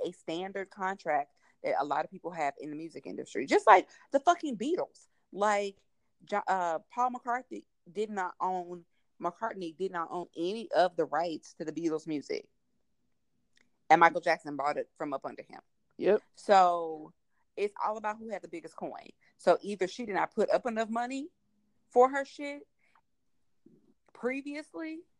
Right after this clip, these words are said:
Speaker 1: before the sale of this, you know what I mean? That's, that's the part that just seems sketch to me. So I don't really know, but everybody else is, like, weighing in their, like, two cents, you know, from Todrick Hall. E-,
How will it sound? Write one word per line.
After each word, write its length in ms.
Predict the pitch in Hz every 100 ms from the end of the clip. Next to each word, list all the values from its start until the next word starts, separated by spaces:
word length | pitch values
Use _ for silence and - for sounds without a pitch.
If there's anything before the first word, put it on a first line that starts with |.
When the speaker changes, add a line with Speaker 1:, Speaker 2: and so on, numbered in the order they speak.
| _
Speaker 1:
before 500 | 175 185 - 165 208
the 100 | 233
sale 300 | - 277 269 262
of 100 | 254
this, 380 | 277 277 277 -
you 120 | 277
know 100 | 294
what 80 | 277
I 40 | 269
mean? 120 | 254
That's, 220 | 294 - 220
that's 180 | 320
the 80 | -
part 220 | - 240
that 120 | 202 180
just 140 | 180
seems 260 | 175 160 -
sketch 420 | - - 165 - -
to 80 |
me. 200 | 147 117 - - _ _ _
So 420 | - - 175 165 -
I 100 | 202
don't 120 | 254 247
really 180 | 220 208
know, 500 | 180 175 175 170 175 _ _
but 220 | 147 156 165
everybody 440 | 220 214 202 196
else 200 | 175 -
is, 120 | 160
like, 180 | 151 139
weighing 300 | 135 156 165
in 120 | 160
their, 120 | 156 151
like, 220 | 135 151
two 200 | - 185
cents, 680 | - 170 160 160 151 - - _ _ -
you 100 | 160
know, 120 | 139
from 180 | - 135
Todrick 420 | - 165 170 175
Hall. 560 | 175 160 156 151 151 143
E-, 120 | 240